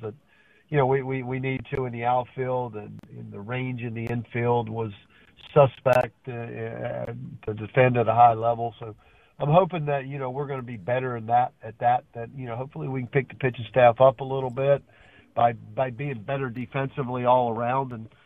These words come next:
you know, it, it, it just comes down to, you know, guys throwing strikes and not walking guys and hitting guys and all that mess. And, you know, I think our offense,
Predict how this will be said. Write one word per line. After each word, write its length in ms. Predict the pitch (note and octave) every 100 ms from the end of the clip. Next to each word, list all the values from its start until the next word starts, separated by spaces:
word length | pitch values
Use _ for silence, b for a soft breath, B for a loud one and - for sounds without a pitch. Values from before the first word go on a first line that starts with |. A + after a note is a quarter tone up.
| b b b
you 80 | F3+
know, 160 | B2
it, 200 | B2+ B2
it, 400 | A#2+ A#2+ B2 C3+ C3+
it 120 | C3
just 220 | C#3 -
comes 200 | E3 D#3
down 320 | C#3 D3 D3+ C#3
to, 340 | C#3 C3 B2 -
you 100 | D3+
know, 220 | C3 A#2 A2 b b b b b -
guys 200 | C3+ D3
throwing 240 | - D#3 C3
strikes 400 | - D3+ E3+ E3 - -
and 120 | A#2
not 220 | C#3 C#3+
walking 340 | D3+ D#3+ D3+
guys 440 | C#3+ D#3 E3 D#3+ C3+
and 80 | A#2
hitting 280 | C3+ D#3 D#3
guys 500 | D3+ D#3 D#3 D3+ C#3+
and 180 | A#2+ A2
all 220 | C3 C#3+
that 200 | C#3 C#3+
mess. 300 | C3+ C#3 C#3+ C3+
And, 300 | B2+ A#2 A#2
you 80 | C3
know, 100 | A#2+
I 80 | A#2+
think 240 | B2+ D#3
our 320 | C3+ A#2 C3 C#3+
offense, 360 | - C3 B2